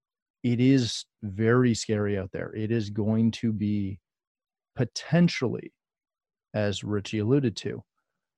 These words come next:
you will not recognize this industry in five years.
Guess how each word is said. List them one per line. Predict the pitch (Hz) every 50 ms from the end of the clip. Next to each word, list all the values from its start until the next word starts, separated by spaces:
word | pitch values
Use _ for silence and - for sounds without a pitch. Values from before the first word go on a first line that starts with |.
| _ _ _ _ _ _ _ _ _ _ _ _ _ _ _ _ _ _ -
you | 117 110 120 120
will | 127 131 131 131 135 135
not | 131 131 135 123 117
recognize | 127 123 117 - 123 113 107 110 107 107 104 -
this | - 101 - -
industry | 139 156 156 127 - - 120 107 101
in | 98 101
five | - - 95 95 104 113
years. | 117 123 104 80 123 - - -